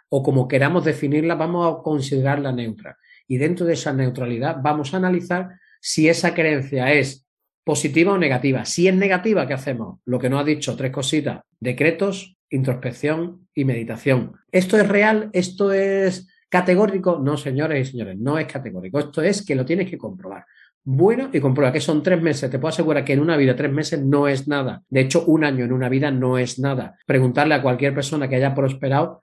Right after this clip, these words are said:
cuánto tiempo empezó hasta que fue, no sé, Messi, hasta que fue Messi, cuánta, cuánto barro tragó, cuántas patadas le dieron y un larguísimo etcétera, que solamente vemos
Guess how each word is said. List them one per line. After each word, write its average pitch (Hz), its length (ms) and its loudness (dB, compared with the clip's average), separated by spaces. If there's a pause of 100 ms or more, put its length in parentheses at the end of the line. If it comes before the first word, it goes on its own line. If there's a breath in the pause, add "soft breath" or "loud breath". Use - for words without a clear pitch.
(160)
cuánto 156 460 2
tiempo 151 320 2
empezó 143 580 -2 (260 loud breath)
hasta 139 280 0
que 135 100 0
fue, 147 360 2
no 135 100 -2
sé, 135 140 -2
Messi, 151 320 2
hasta 156 180 -2
que 151 80 -2
fue 143 160 -2
Messi, 156 320 0
cuánta, 143 760 2
cuánto 147 360 0
barro 143 300 2
tragó, 127 460 0 (160)
cuántas 139 500 -2
patadas 143 400 2
le 127 160 4
dieron 147 380 2
y 131 160 -2
un 135 140 4
larguísimo 127 540 0
etcétera, 113 360 -6
que 117 80 -8
solamente 135 420 -2
vemos 147 460 -4